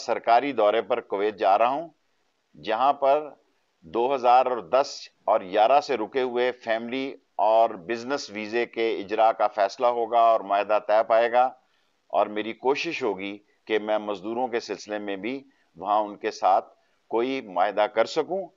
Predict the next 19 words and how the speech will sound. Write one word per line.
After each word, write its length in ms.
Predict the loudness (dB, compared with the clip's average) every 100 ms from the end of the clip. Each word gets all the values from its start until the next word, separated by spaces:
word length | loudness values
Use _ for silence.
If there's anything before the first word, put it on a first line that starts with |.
| _ _ _ _ _ _
और 160 | 0 0
दूसरी 360 | 0 -8 -4 4
बात 240 | 6 6
जो 120 | 2
मैं 140 | -4 -2
कहना 260 | 0 0
चाहता 340 | 2 4 4 4
हूं 220 | 0 -4 -10 _ _ _ _ _ -4
कि 100 | 0 0
असद 280 | 0 -4 -6
तूर 320 | -6 -4 -4 -6 -18 _ -4
के 120 | -4
मसले 380 | -2 -4 -2 -4
में 300 | -2 -4 -6 -14 _ _ _
बाज 360 | 0 6 6 4
लोग 280 | 0 0 0
हमारी 420 | -2 2 2 2 -2
हसास 600 | -4 0 4 6 4 -2
तरीन 500 | -4 -2 -4 -6 -10